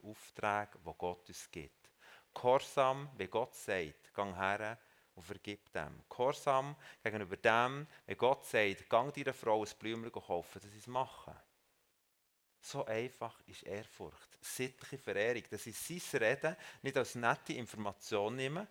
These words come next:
und sage, „Okay, ah, das hättest du, okay, aber“, oder dass ich mich kümmere um Menschen,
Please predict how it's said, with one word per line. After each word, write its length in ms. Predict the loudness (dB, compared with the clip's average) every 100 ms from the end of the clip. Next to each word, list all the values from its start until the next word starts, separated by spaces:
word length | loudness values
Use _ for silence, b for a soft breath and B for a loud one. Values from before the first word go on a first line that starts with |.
| _ b b
und 80 | 2
sage, 220 | 2 6
„Okay, 460 | 4 4 4 4 2 B B
ah, 200 | 10 10
das 180 | 8 2
hättest 240 | 2 2
du, 100 | 0 0 B
okay, 500 | 8 10 8 6 6 B
aber“, 280 | 8 8 4 -6 _ _ _ _ _ _ _ _ _ _ _ _ _ _ _ _ _ _ _ _ _ _ _ _ _ _ _ _ _ _
oder 120 | -6
dass 80 | -6
ich 60 |
mich 120 | -10 -12
kümmere 640 | -6 -4 -4 -4 -2 -2
um 180 | -2 -2
Menschen, 560 | -2 -2 -6 -8 -6